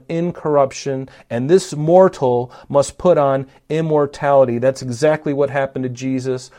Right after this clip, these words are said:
when he rose from the grave. That body of flesh that he had, that was physical bone, flesh and bone and blood, was now made a different composite, a different material that he could rise through those wraps, and they would just collapse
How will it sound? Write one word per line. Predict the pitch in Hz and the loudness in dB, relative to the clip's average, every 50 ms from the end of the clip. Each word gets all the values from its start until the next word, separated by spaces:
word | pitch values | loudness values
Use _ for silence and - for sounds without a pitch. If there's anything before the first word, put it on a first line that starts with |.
| - - | -16 -12
when | - 117 110 | -10 -8 -8
he | 131 127 | -6 -6
rose | 123 120 123 123 123 127 123 - | -4 -2 0 0 0 -2 -4 -6
from | - 123 120 | -8 -6 -6
the | 120 117 | -6 -6
grave. | 113 120 117 117 113 113 110 104 104 - - - - _ - | -6 -4 -4 -2 -2 -2 -2 -4 -6 -10 -14 -20 -20 _ -4
That | 107 110 101 - 107 | -4 -2 -2 -2 0
body | 101 123 123 135 139 147 147 | 2 4 4 6 4 4 4
of | 143 127 - | 2 2 0
flesh | - - 139 139 143 - - - | 0 2 4 4 4 2 2 2
that | 143 135 | 2 2
he | 139 135 127 | 2 0 0
had, | 120 143 139 135 127 120 | 2 4 6 6 6 4
that | 120 117 113 | 2 0 -2
was | 120 117 - - | -2 -4 -6 -4
physical | - - 180 170 170 160 170 160 | -2 0 0 0 2 2 2 2
bone, | 139 127 139 151 156 160 170 165 156 | 2 4 6 6 6 6 6 2 0
flesh | - - 151 151 151 - - | 2 4 4 4 4 2 -2
and | 156 147 143 | -2 0 4
bone | 139 151 151 151 151 | 6 6 6 6 6
and | 143 135 131 | 4 2 2
blood, | 131 143 147 143 139 131 123 123 - - - - - - - | 4 8 10 10 10 10 8 6 2 -6 -18 -20 -20 -20 -12
was | - - 139 113 127 | -10 -8 -8 -4 -2
now | 135 131 135 135 131 | 0 2 2 2 0
made | 127 131 135 135 131 135 123 | 0 0 0 0 0 -2 -4
a | - 110 113 | -4 -6 -8
different | 113 113 113 156 165 - - 156 143 135 131 - - | -8 -6 -4 -4 -4 -2 -2 -2 -2 -2 -4 -8 -10
composite, | - 139 127 - - 151 143 139 139 131 113 107 95 - - - - | -8 -8 -8 -6 -2 -2 0 0 0 0 -2 -4 -6 -8 -10 -12 -10
a | - 123 | -8 -4
different | 123 131 175 175 - 170 - | -2 0 0 0 -2 -4 -6
material | 151 147 - - - - 165 160 156 147 127 110 101 92 - - - _ | -6 -8 -8 -8 -6 -4 -2 0 2 2 0 0 -2 -6 -10 -18 -10 _
that | - 120 110 | -6 -4 -4
he | - 175 156 | -4 -6 -4
could | - 143 131 120 120 | -2 -2 -2 0 0
rise | 135 147 151 151 143 131 - | 2 2 2 2 0 0 -4
through | - - 185 202 202 180 | -6 -4 -2 0 2 2
those | 151 147 147 131 120 | 2 2 0 0 -2
wraps, | 135 147 143 139 127 113 - - - | -2 -2 0 0 -2 -4 -6 -6 -4
and | 117 131 | -2 0
they | 143 | 2
would | 139 139 131 127 | 2 2 2 2
just | 139 131 - - | 0 -2 -2 -6
collapse | - - 131 123 127 139 151 147 139 - - - - - | -6 -4 -2 0 0 0 0 0 -2 -2 -6 -10 -16 -20